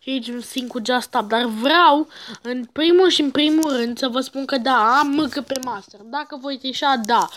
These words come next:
puteți să-mi dați un dislike, dar totuși n-aș vrea. Așa că să sparg ușa asta, pentru că poate acolo trebuia să mă dea de la început, pentru că a trebuit să restartez mâcă pe master, pentru că acum am o versiune nouă. Și da, mulți dintre voi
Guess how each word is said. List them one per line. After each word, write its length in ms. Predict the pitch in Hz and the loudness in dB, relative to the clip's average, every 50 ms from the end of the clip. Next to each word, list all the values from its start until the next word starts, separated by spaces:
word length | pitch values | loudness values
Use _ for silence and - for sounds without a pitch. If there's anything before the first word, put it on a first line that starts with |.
| - - - - - - | -16 -16 -14 -14 -14 -14
puteți 260 | - 220 247 262 262 | -8 -4 -4 -4 -2
să-mi 380 | 254 254 240 240 233 220 220 208 | -2 -6 -6 -6 -8 -8 -8 -4
dați 320 | 226 233 233 226 214 - 214 208 | 0 0 0 0 -2 -6 -10 -10
un 60 | 196 | -8
dislike, 420 | 196 196 - - 202 190 196 196 202 | -10 -14 -8 -6 -4 -4 -4 -4 -8
dar 120 | 190 180 | -10 -10
totuși 460 | - - 226 196 - _ 196 - - | -10 -12 -14 -14 -14 _ -20 -16 -12
n-aș 240 | 208 202 190 180 - | -10 -10 -10 -10 -12
vrea. 200 | - 131 135 - - - - - - - - | -14 -16 -16 -16 -18 -20 -20 -20 -20 -14 -6
Așa 300 | - 262 277 - 359 370 | -4 -4 0 2 0 2
că 100 | 359 370 | 2 0
să 120 | 349 - 320 | -2 -4 -6
sparg 420 | 277 - - 349 349 339 320 294 | -8 -2 2 4 4 4 4 2
ușa 280 | 277 311 285 - 302 277 | 0 -2 0 2 4 4
asta, 220 | 277 277 - 311 285 | 4 4 2 -4 -4
pentru 260 | - 294 294 285 294 | -4 -8 -4 -4 -6
că 60 | 285 - | -4 0
poate 260 | - 370 370 370 370 339 | 4 4 4 4 2 0
acolo 640 | 311 277 - - - 294 277 254 254 247 269 285 269 - - - - - | -2 -2 -2 -4 0 2 2 2 4 2 2 2 0 -6 -14 -18 -18 -8
trebuia 280 | - 254 226 285 302 302 | -8 -2 2 2 2 2
să 120 | - - | 2 -2
mă 160 | 294 285 277 | -2 0 0
dea 260 | 247 214 202 269 269 | 0 2 2 2 2
de 120 | 262 220 240 | 2 0 -2
la 160 | 240 254 240 | 0 0 0
început, 720 | 233 226 - - 247 - - - 247 247 226 208 214 - | 0 -2 -4 -4 -6 -6 -6 -10 -4 -4 -4 -4 -4 -8
pentru 200 | - - 233 226 | -12 -16 -14 -10
că 60 | 220 226 | -10 -8
a 40 | |
trebuit 220 | 220 220 226 240 226 | -8 -6 -8 -8 -8
să 80 | - | -8
restartez 520 | 240 226 226 - 240 226 220 - 254 247 220 | -8 -10 -8 -8 -8 -8 -6 -6 -6 -6 -6
mâcă 280 | 233 233 240 220 - | -8 -8 -10 -10 -12
pe 120 | 220 - 226 | -10 -10 -10
master, 380 | 226 233 240 233 220 - 202 208 208 | -8 -6 -6 -8 -8 -10 -14 -12 -10
pentru 200 | 220 226 226 214 | -10 -10 -10 -8
că 100 | - 165 | -8 -8
acum 200 | 165 214 226 208 | -8 -6 -4 -2
am 220 | 214 220 214 208 | -2 -2 -2 -4
o 100 | 202 202 | -6 -8
versiune 540 | 196 208 208 214 - - 208 202 208 214 202 | -8 -10 -10 -12 -12 -14 -14 -12 -12 -12 -12
nouă. 480 | 202 196 190 190 190 185 196 226 302 - _ - - - - - - - - - _ | -10 -8 -4 -4 -2 -2 -4 -6 -8 -12 _ -20 -20 -20 -20 -20 -20 -20 -20 -20 _
Și 160 | _ - - | _ -12 -6
da, 260 | 247 285 254 220 208 | -4 0 0 0 0
mulți 420 | 214 220 220 254 330 392 392 359 370 | -2 -4 -4 0 2 2 4 4 4
dintre 200 | 359 339 330 302 | 4 4 2 2
voi 440 | 247 269 294 302 302 285 254 - | 2 0 0 2 0 0 -4 -8